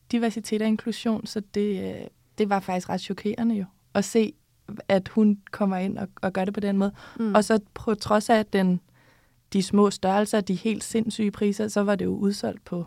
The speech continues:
Speaker 1: ingen tid.
Speaker 2: Ja, ja, altså fu-, fuldstændigt.
Speaker 1: Ja.
Speaker 2: Øh, og det kan man sige, det var jo også måske lidt af, en af årsagerne til, at der skulle være så limited <laughs> amount, fordi det var også meget lækkert, øh, marketingsmæssigt, at, at det er udsolgt. Men, men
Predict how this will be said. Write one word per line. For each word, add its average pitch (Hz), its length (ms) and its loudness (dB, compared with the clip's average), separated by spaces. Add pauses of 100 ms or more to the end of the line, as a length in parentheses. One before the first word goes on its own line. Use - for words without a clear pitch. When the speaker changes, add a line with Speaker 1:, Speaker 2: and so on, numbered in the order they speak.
(600)
Speaker 1:
ingen 226 200 6
tid. - 160 -6 (180)
Speaker 2:
Ja, 247 80 4
ja, 196 200 4 (180)
altså 190 200 -10
fu-, - 140 -20 (180)
fuldstændigt. 277 600 -4
Speaker 1:
Ja. 208 120 2 (640)
Speaker 2:
Øh, 202 240 -2
og 180 120 -6
det 214 100 2
kan 226 100 6
man 185 100 2
sige, 196 240 -2
det 208 200 0
var 202 100 6
jo 170 100 6
også - 380 -2 (140)
måske 185 380 -6
lidt 185 200 -6
af, 180 60 -6 (100)
en 185 180 -6
af 160 40 -4
årsagerne 180 340 -6
til, 185 100 -8
at 185 40 -8
der 180 60 -6
skulle 190 180 -12
være 175 120 -2
så 185 120 -6
limited 190 600 -4 (140)
<laughs> - 200 2
amount, 196 460 0
fordi 190 300 -4
det 185 140 -6
var 185 60 -4
også 170 280 -4
meget 180 200 -4
lækkert, 190 640 -8 (240)
øh, 190 200 -4
marketingsmæssigt, 185 760 -6
at, - 280 -12 (460)
at 196 180 -8
det 190 80 -2
er - 80 -4
udsolgt. 208 520 -4
Men, 185 460 -4
men 185 300 -2